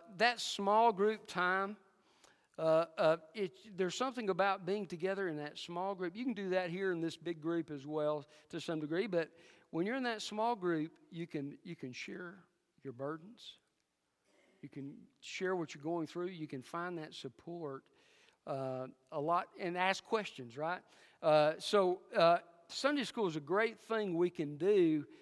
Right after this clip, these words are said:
to enjoy this blessing of fellowship that God has given us. But thank God for it. Thank God. If you've got somebody together. Well, the scripture says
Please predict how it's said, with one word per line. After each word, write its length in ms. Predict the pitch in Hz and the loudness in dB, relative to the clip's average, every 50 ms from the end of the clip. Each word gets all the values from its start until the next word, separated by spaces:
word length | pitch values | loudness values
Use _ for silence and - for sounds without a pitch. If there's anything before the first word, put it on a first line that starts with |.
| - - - _ _ | -20 -20 -20 _ _
to 320 | - - 185 180 175 175 175 202 | 4 6 6 6 6 4 2 0
enjoy 640 | 165 156 151 143 131 131 165 196 208 214 220 202 | -2 -2 -2 -4 -6 -2 0 2 4 4 4 4
this 260 | 165 180 175 - - - | 2 2 0 -2 -4 -10
blessing 720 | 160 147 151 165 180 208 - - - - 180 160 151 160 | -10 -6 -2 0 0 0 0 -2 -4 -4 -4 -4 -4 -4
of 140 | 151 143 123 | -6 -8 -4
fellowship 520 | - 180 175 170 170 156 - - 160 147 - | -2 0 0 0 0 -2 -4 -6 -8 -6 -6
that 140 | 151 147 | -8 -6
God 260 | 147 151 151 151 156 147 | -4 -2 -2 -2 -2 -2
has 100 | 131 127 | -4 -6
given 220 | 156 175 170 147 | -6 -6 -6 -6
us. 100 | 131 - - - - - - | -10 -12 -16 -20 -12 -4 -2
But 160 | 196 220 - | -2 -2 -2
thank 280 | - 262 262 302 285 208 | -4 -6 -6 -6 -4 -2
God 240 | 185 170 165 156 | 0 0 0 0
for 280 | - - 196 202 202 156 | -2 -4 -4 -4 -4 -6
it. 120 | 127 - - _ _ _ _ _ _ _ _ _ - | -10 -14 -18 _ _ _ _ _ _ _ _ _ -2
Thank 420 | - 226 247 277 285 247 240 160 | 2 2 4 4 2 -2 -6 -6
God. 440 | - 240 247 262 277 269 202 143 110 - - - _ _ _ _ _ _ _ _ _ _ _ | -4 -2 2 4 6 6 6 4 2 -4 -14 -20 _ _ _ _ _ _ _ _ _ _ _
If 80 | 143 185 | -4 -2
you've 140 | 277 302 | 0 2
got 200 | - 277 269 247 | 4 4 4 4
somebody 440 | - - 254 254 240 233 240 233 226 | 2 0 0 0 2 2 0 0 0
together. 300 | - 208 190 202 196 151 - - - - - _ - | -4 -4 0 0 0 0 -2 -6 -14 -20 -20 _ -12
Well, 140 | 247 262 | -10 -10
the 60 | 262 - | -8 -6
scripture 400 | - - 370 392 - - 262 196 | 2 2 2 2 4 0 -2 -2
says 480 | - - 240 240 233 233 214 - - | 2 4 6 8 8 6 4 2 -4